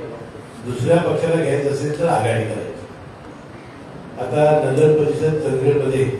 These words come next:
जर भारतीय जनता पक्ष राष्ट्रवादी काँग्रेसबरोबर बोलणारच नसेल, तर राष्ट्रवादी काँग्रेसला एकाकी ठेवणं या जिल्ह्याचा नेता म्हणून माझी जबाबदारी होती की, त्यांच्याबरोबर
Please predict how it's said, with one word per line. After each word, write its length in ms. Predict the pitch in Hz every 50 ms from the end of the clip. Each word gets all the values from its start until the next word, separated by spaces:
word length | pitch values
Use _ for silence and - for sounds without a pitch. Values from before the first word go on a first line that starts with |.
| - - - - - - - - - - - - - - - - - -
जर 120 | 143 - -
भारतीय 380 | 127 120 120 120 - 160 160
जनता 280 | 156 156 151 151 160 156
पक्ष 240 | 156 156 151 - 170
राष्ट्रवादी 760 | 170 170 165 - - - 135 131 131 131 - 156 156 160 160 160
काँग्रेसबरोबर 480 | 151 151 147 147 147 147 151 160 160
बोलणारच 580 | - 135 135 135 135 160 165 165 170 170 156 143
नसेल, 440 | - - 127 - - - - - - - - - - - - - - - - - - - - - -
तर 100 | - -
राष्ट्रवादी 480 | 160 151 151 151 156 175 180 185 190 165
काँग्रेसला 720 | 160 156 151 151 151 151 151 160 170 170 165 165 - - 135 135
एकाकी 580 | 131 131 127 - 156 160 160 170 170 160 160
ठेवणं 480 | - - - 135 131 131 127 131 - 110 - - - - - - - - - - - - - -
या 100 | 139 143
जिल्ह्याचा 440 | 143 139 127 127 - 143 143 143 143
नेता 340 | 143 127 123 123 127 131 123
म्हणून 300 | 123 123 120 117 113 117 - - - - - - - - - - - - - -
माझी 180 | - - -
जबाबदारी 460 | 127 127 127 135 151 151 151 151 139 127
होती 220 | 127 127 123 -
की, 300 | - 127 135 135 131 135
त्यांच्याबरोबर 720 | - 127 117 117 120 139 - - 127 127 127 127 135 120